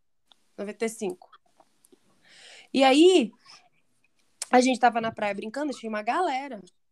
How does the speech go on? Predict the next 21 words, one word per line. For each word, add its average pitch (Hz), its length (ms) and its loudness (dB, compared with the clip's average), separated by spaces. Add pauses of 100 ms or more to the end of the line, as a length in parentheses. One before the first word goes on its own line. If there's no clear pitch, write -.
(400)
Eu - 160 -18
tava, 196 280 -10
eu 202 140 -14
tava 202 260 -14
os 214 80 -10
amigos 226 280 -8
do 254 60 -12
meu 294 160 -6
pai, 269 300 -10
eu - 20 -14
tava 214 140 -12
brincando 208 300 -16
com - 80 -16
as 226 60 -18
crianças, 262 380 -12
mas 202 160 -12
devia 208 220 -10
ter 247 100 -10
umas 285 200 -10
quinze 277 300 -12
pessoas. 269 680 -8